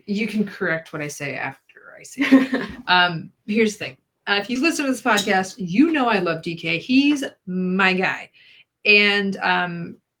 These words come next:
Speaker 1: I will say that, Steve, I share this frustration too, because he is so good. And I think, you know, he is just, I think he's still playing with that "I have to prove I'm the best" mentality, which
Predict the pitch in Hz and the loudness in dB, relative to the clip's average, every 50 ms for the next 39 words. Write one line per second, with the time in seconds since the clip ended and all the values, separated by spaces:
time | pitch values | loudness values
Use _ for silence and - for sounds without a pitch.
0 | _ _ _ _ _ _ _ _ 196 202 214 226 233 247 254 269 262 226 262 262 | _ _ _ _ _ _ _ _ -4 -2 -2 0 0 0 0 0 0 0 -2 -4
1 | 262 - 208 196 190 190 190 190 190 196 - - _ 180 175 165 160 - - - | -2 0 2 4 4 4 4 4 2 0 -4 -10 _ -12 -10 -10 -10 -10 -12 -8
2 | - 208 196 196 190 - - - 165 170 180 208 220 220 214 - - 196 180 175 | -4 -2 -2 -2 -2 -4 -4 -4 -2 0 0 0 0 -2 -2 -2 -2 0 0 0
3 | 175 175 175 170 165 - 175 170 - - - 170 165 165 - - - 175 180 - | -2 -4 -4 -6 -8 -8 -8 -8 -8 -10 -8 -6 -6 -6 -6 -6 -4 -4 -4 -4
4 | - - 170 160 - - 170 170 180 196 208 196 196 190 180 180 - 170 170 160 | -6 -8 -8 -8 -8 -8 -6 -2 -2 0 -2 0 -2 -4 -4 -2 -2 -2 -2 -2
5 | 165 - - - - - _ _ _ - - 233 - - 190 190 196 202 190 185 | -4 -8 -16 -20 -20 -20 _ _ _ -8 -4 -4 0 2 2 4 4 2 0 -2
6 | 185 - - - - - - 202 190 185 185 185 175 180 185 175 175 185 214 214 | -6 -8 -6 -6 -6 -2 0 0 2 2 2 0 0 0 -2 0 2 2 0 0
7 | 262 - - - - _ _ _ _ 196 190 190 190 196 196 - 190 180 - - | -2 -4 -10 -20 -20 _ _ _ _ 0 2 2 2 2 0 -2 -4 -6 -6 0
8 | - 214 208 214 208 208 - - - - _ _ _ _ - 208 208 202 196 190 | 2 4 4 4 4 0 -4 -14 -20 -20 _ _ _ _ 0 4 4 4 4 2
9 | - 233 208 196 214 214 226 226 214 180 160 180 208 214 208 208 - - - _ | -2 -6 -6 -4 2 2 4 4 4 2 0 0 2 4 4 2 0 -8 -16 _
10 | _ _ _ _ - - - _ _ _ _ _ _ _ _ - 208 - - 262 | _ _ _ _ -20 -20 -20 _ _ _ _ _ _ _ _ -10 -6 -2 0 0
11 | 247 - - 262 220 - - - 247 254 254 254 - - 226 220 220 226 226 214 | 0 0 -2 -4 -4 -2 -4 0 2 2 2 2 -2 -4 0 0 2 2 2 4
12 | 208 208 202 202 208 196 185 - - 170 180 180 185 185 180 - 185 180 - - | 2 2 2 2 0 0 0 0 0 -2 0 2 2 0 0 -2 -6 -8 -4 -2
13 | 208 202 196 190 185 185 175 165 156 - 147 156 180 180 180 - - 170 160 160 | 0 0 0 0 0 -2 -2 -4 -4 -2 -2 -2 -2 -4 -6 -8 -8 -6 -6 -6
14 | 156 - - 147 156 170 185 220 254 262 208 180 185 185 - - | -6 -6 -6 -6 -4 -2 0 2 4 4 6 4 2 2 0 -8